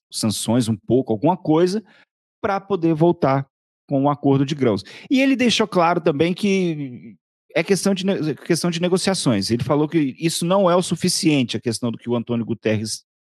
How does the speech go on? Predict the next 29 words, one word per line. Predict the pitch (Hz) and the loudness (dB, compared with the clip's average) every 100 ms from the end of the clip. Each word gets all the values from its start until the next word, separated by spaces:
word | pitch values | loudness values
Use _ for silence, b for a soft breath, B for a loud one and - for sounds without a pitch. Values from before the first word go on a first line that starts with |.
| - | -2
propôs. | 131 110 107 90 - _ _ _ - | -2 0 -2 -2 -8 _ _ _ -12
Mas | 208 175 175 | -4 -2 -2
é | 175 | -4
o-, | 170 - _ | -6 -8 _
outra | - 180 170 156 | -4 -4 -2 -8
situação | 160 160 139 151 | -6 -4 -2 -4
que | 147 151 | -4 -4
eles | 143 | -4
vão | 123 131 | -2 0
negociar, | 123 131 - | 0 0 0
acredito, | 123 131 117 120 - 139 | -2 -2 -2 -2 0 0
e | |
que | 135 139 143 139 b b _ _ - | 2 2 2 0 b b _ _ 0
possa | 135 139 | 0 0
chegar | 135 147 120 120 127 131 _ - B B B | -2 0 2 0 0 -6 _ -20 B B B
a, | 117 110 113 | -2 0 0
a, | |
num | 120 | 2
acordo | 135 135 151 165 | 0 2 0 2
logo, | 160 160 170 | 2 2 0
até | 185 | -2
porque | 185 175 185 165 175 | -2 0 0 0 -8
o | 185 170 | 0 2
mundo | 170 185 190 | 4 2 2
inteiro, | 190 180 156 165 170 147 - _ _ _ | 0 4 4 4 2 -2 -12 _ _ _
a, | 110 117 110 | 0 2 2
os | 110 | 2
chineses | - 139 156 160 131 107 | 2 2 4 4 0 0
já, | 127 127 117 | 2 2 0